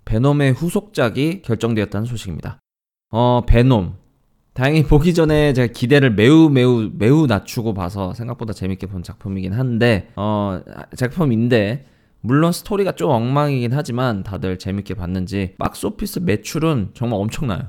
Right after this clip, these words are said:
전 세계 베놈 매출이 팔억 오천만 달러, 한국 돈으로 약 팔천오백억 원 이상이고 매출 비교를 해보면 토르 라그나로크급의 매출이에요.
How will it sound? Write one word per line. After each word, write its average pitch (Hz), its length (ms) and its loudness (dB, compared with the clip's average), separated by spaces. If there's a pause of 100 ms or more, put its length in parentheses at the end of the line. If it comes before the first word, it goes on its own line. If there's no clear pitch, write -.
전 110 260 -2
세계 143 300 0
베놈 131 540 4
매출이 123 800 -2
팔억 196 500 -2
오천만 147 720 -4
달러, 90 480 -4
한국 175 300 -4
돈으로 117 300 0
약 - 220 -6
팔천오백억 120 840 -2
원 101 120 -2
이상이고 87 640 -6
매출 139 400 -6
비교를 117 540 0
해보면 127 580 -2
토르 202 360 2
라그나로크급의 127 1400 -2
매출이에요. 98 460 -6